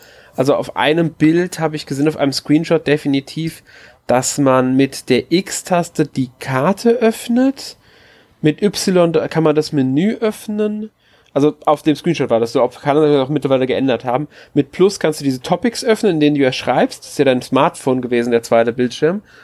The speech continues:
Also in dem du Nachrichten von deinen Freunden empfängst. Und ich glaube, mit Minus kannst du eine Minikarte an- oder ausschalten.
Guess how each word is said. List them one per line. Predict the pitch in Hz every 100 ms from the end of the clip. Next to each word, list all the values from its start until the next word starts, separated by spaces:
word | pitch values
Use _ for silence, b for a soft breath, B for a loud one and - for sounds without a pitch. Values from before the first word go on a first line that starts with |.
| b b _
Also | 139 143
in | 139
dem | 151
du | 151 139
Nachrichten | 135 151 147
von |
deinen | 127
Freunden | - 135 156 120
empfängst. | 117 - 123 180 - - _ b b b
Und | - 156 156 -
ich | 156 - _ _
glaube, | 131 131 123 123 175 196 190 190 185
mit | 175 165 160 156 - - - _ _
Minus | 147 151 190 196 196 190 -
kannst | 165 160 -
du | 170
eine | 151 151
Minikarte | 147 165 160 160 151 117
an- | 143
oder | 135 104
ausschalten. | 117 - - 95 101 -